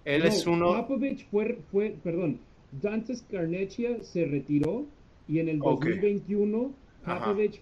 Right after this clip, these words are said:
Speaker 2: fue re-, fue despedido por no tomar la vacuna del
Speaker 1: Ok.
Speaker 2: covid. Entonces, ahí fue donde él quedó con el rango de cor-, entrenador de línea ofensiva.
Speaker 1: Ok, Scarnecchia entonces es el que, si buscas ahí en el Athletic,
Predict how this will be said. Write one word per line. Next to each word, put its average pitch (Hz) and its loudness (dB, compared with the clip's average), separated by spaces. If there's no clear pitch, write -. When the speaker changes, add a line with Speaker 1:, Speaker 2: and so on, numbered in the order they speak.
Speaker 2:
fue 185 -2
re-, 190 -4
fue 175 -2
despedido 180 2
por 135 -4
no 156 2
tomar 165 -4
la 139 -4
vacuna 143 -4
del 147 0
Speaker 1:
Ok. 110 -4
Speaker 2:
covid. 151 0
Entonces, 139 -4
ahí 139 0
fue 156 -2
donde 147 0
él 143 2
quedó 147 0
con 147 0
el 123 -2
rango 151 0
de 123 0
cor-, 131 -6
entrenador 135 -4
de 147 -2
línea 143 0
ofensiva. 123 -8
Speaker 1:
Ok, 127 -2
Scarnecchia 127 -2
entonces 139 -4
es 131 -6
el 127 0
que, 117 0
si - -4
buscas 123 -2
ahí 113 2
en 113 -2
el 110 -2
Athletic, 117 0